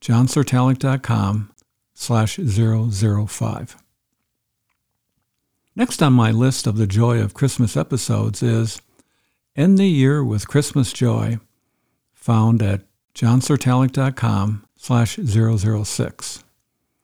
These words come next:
In this show, I talk about how joy is more like a cat <laughs> than a dog.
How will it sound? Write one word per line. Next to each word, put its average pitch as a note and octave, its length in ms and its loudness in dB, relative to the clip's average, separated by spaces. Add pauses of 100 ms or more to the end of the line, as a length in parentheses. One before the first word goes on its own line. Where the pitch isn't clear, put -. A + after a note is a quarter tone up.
(840)
In G#3+ 200 4
this D#3 160 6
show, A2 360 0
I C#3+ 180 0
talk C3 380 0
about A2 400 0
how A2+ 300 0
joy B2+ 460 2
is G#2+ 240 -2
more B2 240 2
like A#2 200 -2
a G2+ 80 -4
cat - 500 -8 (120)
<laughs> - 180 -10
than B2+ 160 4
a A2 60 2
dog. G#2+ 460 -4